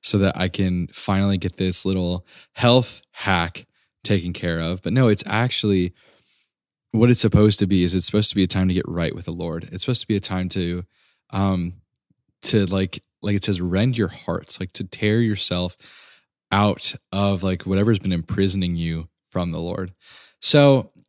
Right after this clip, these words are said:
maybe it's like, "This time I need to stop, like, scrolling on Instagram," or I, like, actually need to, like, drop these things, or I actually need to take up, like, a serious Lenten fast. Like, I'm gonna actually take my Fridays seriously,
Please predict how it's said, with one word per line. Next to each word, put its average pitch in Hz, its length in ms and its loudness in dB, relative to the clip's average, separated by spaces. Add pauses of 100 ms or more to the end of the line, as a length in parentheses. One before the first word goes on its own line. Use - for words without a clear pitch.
maybe 120 320 6
it's 117 220 2
like, 101 220 2
"This 98 340 0
time 98 360 -2
I 95 180 -2
need 98 180 -2
to 90 80 -6
stop, 90 360 -2 (540)
like, 92 400 -6 (600)
scrolling 101 840 2
on 98 160 0
Instagram," 87 640 0
or 101 180 2
I, 101 260 4 (120)
like, 98 180 -2
actually 95 380 0
need 95 160 0
to, 95 100 -6
like, 85 180 -4
drop 87 360 -4
these 87 320 -6
things, 82 420 -8 (400)
or 139 220 6
I 151 80 6
actually 127 240 2
need 113 100 2
to 101 60 -8
take 113 120 -2
up, 101 60 -6
like, 98 100 -6
a 92 60 -4
serious 110 680 0 (420)
Lenten 107 400 0
fast. 90 500 -4
Like, 90 140 -4
I'm 95 160 -6
gonna 95 220 -4
actually 92 420 -4
take 95 240 -4
my 90 140 -4
Fridays 90 460 -2
seriously, 90 800 -4